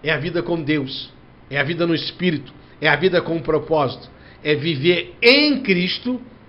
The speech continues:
Eu estou com Cristo. É viver com Cristo, andar com Ele, estar com Ele. E é viver por Cristo, para a glória dEle, para ser vaso de barro, cheio da glória, para ser luz do mundo,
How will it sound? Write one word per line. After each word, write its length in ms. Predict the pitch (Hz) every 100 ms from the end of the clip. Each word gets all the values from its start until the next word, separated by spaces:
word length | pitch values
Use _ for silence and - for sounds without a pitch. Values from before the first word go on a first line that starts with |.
| - -
Eu 60 |
estou 240 | 101 - 196
com 180 | 247 294
Cristo. 460 | 262 196 123 - - - - - - - -
É 140 | 185
viver 720 | 180 214 202 262 294 262 - - - -
com 340 | 339 403 -
Cristo, 540 | 254 262 208 - 139 - -
andar 420 | 277 349 302 247 220
com 200 | 240 220
Ele, 400 | 233 185 131 -
estar 480 | 202 - 254 220 -
com 220 | 220 196
Ele. 320 | 214 220 139 - - - - - - -
E 140 | 185 196
é 100 | 202
viver 600 | 202 151 175 190 - - -
por 280 | 226 220 -
Cristo, 440 | 165 139 - - - - -
para 200 | 214 196
a 40 | 156
glória 420 | 147 175 175 165
dEle, 400 | 160 185 139 131 - - - - -
para 240 | 151 160
ser 220 | 147 180 165
vaso 460 | 135 240 262 208
de 140 | 202 214
barro, 540 | 226 247 254 240 220 - -
cheio 400 | - 233 240 226
da 160 | 220
glória, 580 | 202 208 233 233 240 220 - -
para 140 | - 214
ser 200 | - 208
luz 320 | 226 262 226
do 140 | 247
mundo, 680 | 226 240 262 247 247 220 -